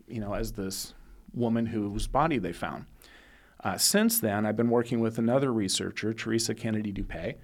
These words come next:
and she's looking into Anna Schrader's life, and it's looking more and more like she might be the victim of the nineteen forty-six tor-, torso murder.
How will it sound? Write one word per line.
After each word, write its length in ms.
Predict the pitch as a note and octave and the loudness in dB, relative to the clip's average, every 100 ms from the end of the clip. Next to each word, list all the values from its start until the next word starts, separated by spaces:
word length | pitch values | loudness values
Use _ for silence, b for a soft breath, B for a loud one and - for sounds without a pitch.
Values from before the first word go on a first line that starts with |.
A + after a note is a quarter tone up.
| B B B B | B B B B
and 460 | A#2 G#2 G#2 G2+ G2 | -6 -4 -2 -2 -2
she's 320 | - C3+ D3+ | 0 0 2
looking 260 | B2 A#2 A2+ | 2 4 2
into 240 | G#2+ G2 | 2 0
Anna 160 | G#2+ G#2 | -2 0
Schrader's 460 | - G#2+ G2+ G2 | 2 2 2 0
life, 340 | G2+ G#2 C#3 - | 2 2 0 -2
and 420 | - A#2 A#2 A2+ A#2 | -2 0 2 0 2
it's 300 | E3 - - - - | 0 -2 -12 -14 -2
looking 380 | C3 E3+ E3 B2 | 2 4 4 2
more 320 | B2 D3 B2+ | 2 2 2
and 120 | A2 | 2
more 300 | A#2+ F3+ A#2+ | 4 4 4
like 260 | A2+ A2 A2 | 4 2 0
she 240 | - F3+ | 0 0
might 320 | D#3 B2+ D#3+ | 2 0 0
be 140 | A2 G#2+ | 0 2
the 100 | G#2+ | 2
victim 380 | B2+ C3 G2+ | 0 0 -2
of 160 | F#2+ G2 | -2 -2
the 240 | F#2 F2+ | -2 -2
nineteen 280 | G2+ F#2+ A2 | -4 -4 -6
forty-six 460 | G#2 G2 F#2+ G2+ F#2+ | -4 -2 -2 -4 -4
tor-, 240 | - A#2+ - | -6 -8 -6
torso 360 | - C3 - F#2+ | -4 -2 -2 -4
murder. 340 | - - - | -6 -8 -12